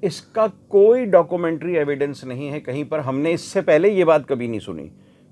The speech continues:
कि तवाइफों ने, अ, जंग आज़ादी में कोई हिस्सा लिया या ये हुआ। हमको ये पता चला था कि सर सैयद के पास अलीगढ़, अ,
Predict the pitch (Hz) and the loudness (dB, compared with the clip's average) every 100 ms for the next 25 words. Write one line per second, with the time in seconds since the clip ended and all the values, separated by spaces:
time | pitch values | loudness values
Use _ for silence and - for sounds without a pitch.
0 | _ 143 135 135 123 131 - 165 151 147 | _ -2 0 4 6 4 2 -2 -2 -4
1 | 147 - _ _ _ 110 123 123 120 120 | -6 -12 _ _ _ -4 -2 -2 -2 0
2 | 131 131 107 104 110 117 117 131 110 110 | 4 4 4 0 -2 -4 -4 -4 -4 -6
3 | - 104 98 98 110 151 - - - 123 | -2 -2 0 -2 -2 -4 -16 -20 -10 -6
4 | 127 131 107 95 117 160 156 196 135 185 | -4 -2 -2 -2 -2 -4 2 2 2 0
5 | 208 170 139 123 113 185 208 - 131 - | 0 -2 -4 -4 -6 -6 -10 -8 -8 -6
6 | 117 131 175 - 160 131 127 - - - | -6 -4 -6 -8 -6 -2 -2 -4 -12 -8
7 | 120 139 131 127 | -6 0 2 0